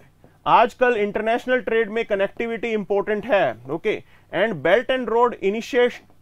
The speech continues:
Initiative is facilitating that connectivity. बहुत जगहों पे कनेक्टिविटी ये फैसिलिटेट कर रहा है, but that doesn't mean that you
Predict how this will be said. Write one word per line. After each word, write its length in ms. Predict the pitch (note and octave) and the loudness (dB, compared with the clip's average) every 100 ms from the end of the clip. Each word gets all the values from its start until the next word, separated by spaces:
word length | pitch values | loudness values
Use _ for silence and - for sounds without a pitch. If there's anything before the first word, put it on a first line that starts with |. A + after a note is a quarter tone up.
| - _ - | -20 _ -6
Initiative 680 | G#3+ - A#3 A#3 G3+ G#3 G#3 - - _ | -4 0 0 2 2 2 -2 -18 -20 _
is 300 | A3 D4 A3+ | 0 0 0
facilitating 760 | - A3+ - B3 G3+ A3+ A#3 A#3 | 0 -2 0 -6 -2 -2 -2 -2
that 220 | A3 G#3 | 0 0
connectivity. 680 | G#3 F3+ - D#3 C#3 - G#2 - _ _ _ _ _ C#3+ | -2 -4 -4 -6 -6 -8 -14 -16 _ _ _ _ _ -6
बहुत 300 | E3 A#3+ G#3+ | 4 4 6
जगहों 320 | A3 A3+ A#3 | 4 4 4
पे 140 | A3 G#3+ G3 - | 2 2 0 0
कनेक्टिविटी 600 | F3+ F3 - F#3 F3 F3+ | -2 -2 -2 0 2 0
ये 60 | F3 | 0
फैसिलिटेट 580 | D#3+ C#3+ D#3+ C#3+ C#3+ - | 0 -2 -4 -6 -6 -6
कर 160 | A#2+ | -10
रहा 120 | A2 | -10
है, 180 | - - _ _ _ _ _ _ - | -14 -20 _ _ _ _ _ _ 0
but 260 | F3+ E3 | 2 2
that 220 | D3 E3+ D#3+ | 2 0 2
doesn't 300 | F#3+ A3 G#3+ | 0 0 -2
mean 260 | B3+ F#3+ | -4 -2
that 180 | E3 F3+ | -2 -2
you 180 | F#3 | -2